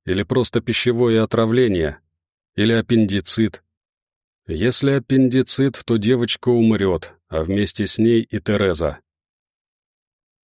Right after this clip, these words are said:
"Есть ли у вас лекарства?" спросила она Куарая, стараясь, чтобы голос звучал профессионально. Парень покачал головой. "Мы используем кору хинного дерева и травы,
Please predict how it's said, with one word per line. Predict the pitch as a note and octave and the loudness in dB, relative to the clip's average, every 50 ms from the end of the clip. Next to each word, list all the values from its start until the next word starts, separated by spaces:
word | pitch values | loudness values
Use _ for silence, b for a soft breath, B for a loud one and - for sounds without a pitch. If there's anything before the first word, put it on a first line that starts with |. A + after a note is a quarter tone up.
| _ _ _ - | _ _ _ -12
"Есть | - D#2+ G2 A#2+ C3+ - - - | -8 -2 0 0 0 0 0 0
ли | C3+ C#3 | 2 2
у | C#3 B2+ | 2 2
вас | C3 C#3 B2 - | 2 0 0 0
лекарства?" | - C#3 C3+ - - D3+ C3 A2 - - - F2 D#2+ C#2 - - _ _ _ | 0 0 0 0 0 0 0 0 -2 -4 -4 -4 -4 -4 -4 -10 _ _ _
спросила | - - - - - F#2 - - A2 G2+ G2 G2 G2 | -14 -10 -6 -2 -2 0 0 0 0 0 2 2 2
она | G2 G2+ G2+ F#2+ | 2 2 0 0
Куарая, | - - G2+ G2 G2 G2+ A2+ B2 A#2+ G2+ D#2+ D2 | 0 0 0 0 2 2 2 2 2 2 0 -2
стараясь, | - - - G2 G#2 B2+ B2+ A#2 G2 - - | -4 -4 -4 -2 0 0 2 0 0 -2 -4
чтобы | - - - - G2 F#2+ G#2 | -10 -8 -6 -6 -4 -4 -4
голос | F#2+ G#2 C3 C3 A2 F#2+ E2 - - | 0 0 0 2 2 0 -2 -2 -6
звучал | E2 E2+ F2+ G2 G2 - - B2 A#2 A2 | -6 -4 -4 -4 -4 -2 0 0 0 0
профессионально. | - - G#2 - - A2 G2 - - A2 A2 A2 G#2+ G2 F2 D#2+ D2+ D2+ C#2+ - - _ _ _ _ _ _ _ _ _ _ _ _ _ _ _ _ _ _ _ _ _ - | 0 -2 -4 -2 -2 -4 -4 -2 -2 0 2 2 2 2 2 0 0 -2 -4 -6 -12 _ _ _ _ _ _ _ _ _ _ _ _ _ _ _ _ _ _ _ _ _ -2
Парень | A2 B2+ C3 A#2+ G2+ E2+ | 0 2 2 2 0 -2
покачал | - F2+ E2+ G2 F#2+ - - A2+ G#2 G#2 | -4 -4 -2 -2 -2 -2 0 0 0 0
головой. | F#2+ G2 G2 G2+ G2 F2+ E2+ E2+ D#2+ D2 C2+ - _ _ _ _ _ _ _ _ _ _ _ _ _ _ _ _ _ _ _ _ _ _ _ _ _ _ _ _ _ _ _ _ _ - | 0 0 0 0 0 0 0 -2 -2 -4 -6 -10 _ _ _ _ _ _ _ _ _ _ _ _ _ _ _ _ _ _ _ _ _ _ _ _ _ _ _ _ _ _ _ _ _ -6
"Мы | F2 G2+ C3+ D#3 D3 | -2 0 0 2 0
используем | B2 - - - D3 C#3+ C3+ A#2+ A2 B2 C#3 C#3 C3+ B2+ A#2 | -2 -4 -2 0 0 2 2 0 0 0 2 2 2 2 0
кору | - - A#2+ B2 C#3+ C#3+ B2+ | 0 0 0 0 2 2 0
хинного | - - - C3+ C3 B2+ B2 B2 A#2+ A#2+ A#2+ A2+ | 0 -2 -2 0 2 2 2 2 2 2 0 0
дерева | G#2+ A#2+ C3+ C#3 A#2 G#2+ F#2+ G#2 | 0 0 0 2 2 2 0 -2
и | G2+ - G#2+ G#2 | -4 -4 -6 -4
травы, | - - B2+ B2+ B2 G2 E2+ D2+ - - | -2 0 2 2 2 2 0 -2 -4 -8